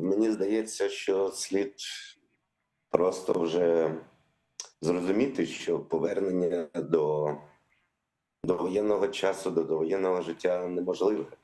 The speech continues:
Це остаточно, докорінно змінилося рівно рік тому, коли почалася відкрита вже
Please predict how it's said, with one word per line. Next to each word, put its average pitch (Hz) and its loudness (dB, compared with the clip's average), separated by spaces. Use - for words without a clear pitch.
Це 92 2
остаточно, 92 0
докорінно 85 0
змінилося 82 2
рівно 82 2
рік 80 -4
тому, 98 2
коли 82 2
почалася 85 -2
відкрита 85 -2
вже 78 0